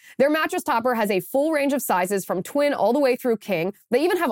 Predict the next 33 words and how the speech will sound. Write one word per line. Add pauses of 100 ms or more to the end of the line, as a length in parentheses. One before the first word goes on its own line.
R
V
sizes
and
a
new
split
head
king. (300)
And
it's
perfect
for
everything
from
an
adjustable
base
to
a
spare
bed
in
the
guest
room. (160)
Basically,
if
you
can
sleep
on
it,